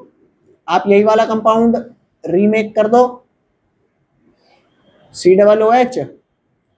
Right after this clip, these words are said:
और यहाँ पे सी एच टू, सी एच थ्री। टॉलेंस रिएजेंट में आपका डलता है दो molecule of ammonical silver, है ना जी,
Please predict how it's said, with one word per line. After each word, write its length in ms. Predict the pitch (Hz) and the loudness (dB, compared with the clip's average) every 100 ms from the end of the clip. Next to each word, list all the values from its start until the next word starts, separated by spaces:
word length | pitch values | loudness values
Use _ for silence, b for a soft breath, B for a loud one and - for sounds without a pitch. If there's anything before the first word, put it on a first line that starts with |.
| _ _ | _ _
और 100 | 147 | -4
यहाँ 220 | 170 180 | -2 -2
पे 140 | 185 208 | -2 -2
सी 240 | 208 185 190 | -2 2 2
एच 160 | 190 - | 2 0
टू, 80 | 220 233 233 _ _ _ _ _ _ _ | -2 -2 -10 _ _ _ _ _ _ _
सी 200 | - 180 196 | -6 0 2
एच 120 | 196 | 0
थ्री। 260 | 202 220 240 240 - _ _ _ - | 0 -2 -2 -10 -20 _ _ _ -4
टॉलेंस 340 | 170 190 208 | -2 0 0
रिएजेंट 340 | 214 214 214 208 | 2 2 0 -2
में 120 | 214 | -4
आपका 220 | 214 214 | -2 0
डलता 320 | 214 208 202 214 | 0 0 0 0
है 120 | 240 240 _ _ _ _ _ _ _ - | -2 -6 _ _ _ _ _ _ _ -12
दो 240 | 135 170 208 | -2 0 2
molecule 580 | 214 202 214 214 214 214 | 0 0 0 0 2 2
of 120 | 233 240 - 175 | 0 -2 -12 -10
ammonical 600 | 180 180 196 196 220 233 - _ _ _ _ _ - | -6 -6 -6 -2 -4 -4 -12 _ _ _ _ _ -14
silver, 420 | - 190 208 233 285 - _ _ - _ _ 480 494 494 480 _ 403 - _ - - - | -4 0 0 0 -4 -16 _ _ -20 _ _ -20 -20 _ _ _ -20 -20 _ -20 -14 -4
है 80 | 160 | -2
ना 140 | 196 | 0
जी, 260 | 202 262 | 2 2